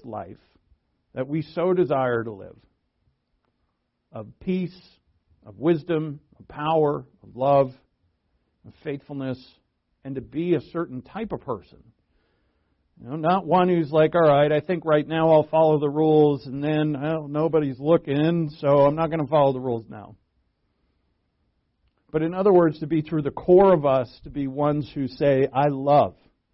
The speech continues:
the laws of God." And whether I'm alone or whether I'm with others, others see me, I'm going to follow these laws. And the promises from God is that you're gonna become a certain type of person.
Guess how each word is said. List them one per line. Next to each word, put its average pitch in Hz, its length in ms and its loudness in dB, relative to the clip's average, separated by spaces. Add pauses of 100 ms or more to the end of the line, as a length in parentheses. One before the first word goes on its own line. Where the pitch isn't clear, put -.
(380)
the 127 80 -4
laws 117 360 -6
of 101 120 -20
God." 104 380 -16 (1400)
And 117 80 -18
whether 123 220 -8
I'm 120 140 -8
alone 139 540 -4 (480)
or 113 100 -18
whether 117 340 -8
I'm 113 120 -8
with 113 180 -12
others, 127 340 -4 (1040)
others 107 320 -18
see 139 140 -6
me, 123 300 -12 (540)
I'm 123 120 -14
going 123 280 -6
to 120 120 -20
follow 120 380 -6
these 107 340 -16
laws. 110 340 -12 (1300)
And 131 160 -8
the 135 60 -6
promises 247 640 -2
from 131 220 -6
God 151 440 2 (1300)
is 151 100 -10
that 156 160 0
you're 156 120 -2
gonna 170 180 0
become 151 500 -4
a 127 140 -8
certain 151 380 -6
type 143 320 -8
of 120 220 -14
person. 131 500 -8